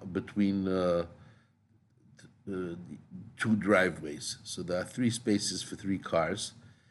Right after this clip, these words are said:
and in the middle there's a yellow car. And, uh,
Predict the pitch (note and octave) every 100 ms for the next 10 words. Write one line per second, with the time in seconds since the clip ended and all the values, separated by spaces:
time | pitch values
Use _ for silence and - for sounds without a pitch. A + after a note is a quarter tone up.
0 | _ - F2+ F#2 F#2 C3 C#3+ A2+ A2 G#2
1 | G2+ G2+ F#2+ F2+ - D#2 - - - _
2 | _ _ _ _ _ _ _ _ _ _
3 | _ - F2+ F2 E2 E2 D2+ F2+ E2+ E2+
4 | E2+ E2+